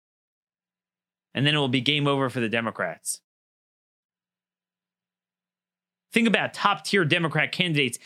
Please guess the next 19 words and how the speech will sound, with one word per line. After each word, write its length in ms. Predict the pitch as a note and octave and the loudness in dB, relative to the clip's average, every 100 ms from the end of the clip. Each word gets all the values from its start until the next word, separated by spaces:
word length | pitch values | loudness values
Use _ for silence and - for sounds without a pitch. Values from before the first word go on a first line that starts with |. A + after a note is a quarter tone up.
| - | -12
that 140 | D3 D3 | -10 -2
talk 260 | F#3 E3 | 0 0
about 220 | D#3 C#3+ | -2 -2
harassing 640 | - C#3+ C3+ G3 F3 E3 D#3 | -2 0 2 0 0 0 0
African-American 720 | D#3+ D3+ D#3+ D3 D3+ D3 C#3 | -2 0 0 2 2 2 2
males 340 | D3 C#3+ B2 - _ | 2 0 -2 -8 _
through 120 | - D3 | -2 0
stop 280 | F3 E3 | 0 0
and 120 | C#3 B2 | -2 -2
frisk. 520 | F#3 A#2 - - - _ _ _ _ _ _ _ - | 0 0 -2 -6 -12 _ _ _ _ _ _ _ -2
Compare 320 | D3+ A3 A3 | 0 2 2
that 120 | G3 | 2
against 300 | F3+ F3+ D#3 | 2 0 0
President 300 | G#3+ E3+ C#3+ | 0 0 0
Trump's 280 | - F#3+ C#3+ - - | 0 0 -2 -8 -10
criminal 340 | - C#4+ G3+ B2+ | 0 2 4 2
justice 400 | - D#4+ - C3+ | 2 2 2 0
reform 360 | C#3+ F3 D3+ | 2 2 2
packages 460 | D3+ C#3 - C3+ | 2 -2 0 -2